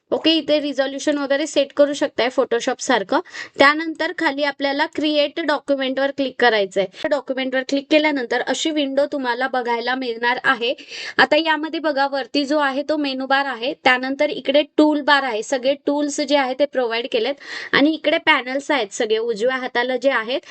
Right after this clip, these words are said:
ते पॅनल्स दिलेले आहेत. तर तिन्ही सॉफ्टवेअर तुम्ही आता एकच जागेवर वापरू शकणार आहात. आता इथे बघा ए, एचा आयकॉन दिसतोय होम. ठीक आहे? त्यावर क्लिक केलं तर आपली होम स्क्रीन ओपन होणार आहे. इथून तुम्ही क्लोज करू शकताय.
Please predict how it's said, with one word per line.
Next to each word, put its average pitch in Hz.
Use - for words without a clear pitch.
ते 311
पॅनल्स 277
दिलेले 262
आहेत. 233
तर 320
तिन्ही 330
सॉफ्टवेअर 302
तुम्ही 302
आता 294
एकच 285
जागेवर 269
वापरू 262
शकणार 233
आहात. 233
आता 294
इथे 311
बघा 311
ए, 202
एचा 294
आयकॉन 285
दिसतोय 285
होम. 240
ठीक 294
आहे? 349
त्यावर 285
क्लिक 285
केलं 294
तर 294
आपली 302
होम 277
स्क्रीन 269
ओपन 254
होणार 240
आहे. 254
इथून 269
तुम्ही 262
क्लोज 254
करू 240
शकताय. -